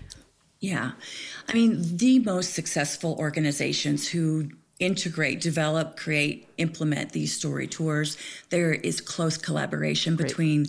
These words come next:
Speaker 1: the development and marketing folks and the program folks. The number one thing that's important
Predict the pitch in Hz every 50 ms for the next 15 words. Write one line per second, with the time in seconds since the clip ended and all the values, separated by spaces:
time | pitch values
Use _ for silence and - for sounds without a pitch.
0 | - - - - - - - 170 147 165 156 156 147 139 - - 117 90 - 151
1 | 151 143 143 - - 143 143 143 - 151 143 147 - - - - - - 151 160
2 | 160 156 - - - 156 151 151 151 - - 156 151 - - - - - - -
3 | - - - - - - - - - _ - 233 226 226 226 233 277 285 285 302
4 | 285 233 196 185 185 170 - - 170 165 165 165 170 170 160 156 151 - - 143
5 | 147 - - 156 156 - 165 170 170 170 170 -